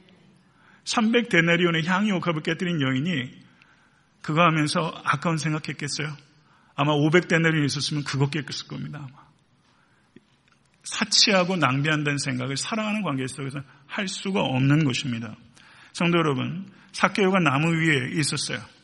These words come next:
아주 작은 사람이, 꼽추와 같은 사람이, 그리고 다른 사람부터 손가락 받고 있는, 질 받고 있는 악한 사람이 나무 위에 있었어요.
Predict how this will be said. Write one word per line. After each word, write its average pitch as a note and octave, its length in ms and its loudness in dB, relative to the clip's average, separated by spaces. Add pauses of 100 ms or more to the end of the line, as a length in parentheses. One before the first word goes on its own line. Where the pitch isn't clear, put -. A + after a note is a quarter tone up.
(460)
아주 E3 220 2
작은 E3 400 4
사람이, C#3+ 420 0 (160)
꼽추와 G3+ 380 -2
같은 E3+ 280 -2
사람이, C3+ 320 -6 (600)
그리고 C#3+ 540 -2
다른 D3 240 2
사람부터 D3 440 -2
손가락 E3+ 680 -4
받고 D3 260 -8
있는, C#3+ 540 -4
질 D#3 220 -6
받고 C#3 300 -4
있는 C#3 200 -4
악한 C3+ 340 -4
사람이 C3+ 440 -2 (260)
나무 D3 300 -2
위에 C#3+ 220 -4
있었어요. - 400 -12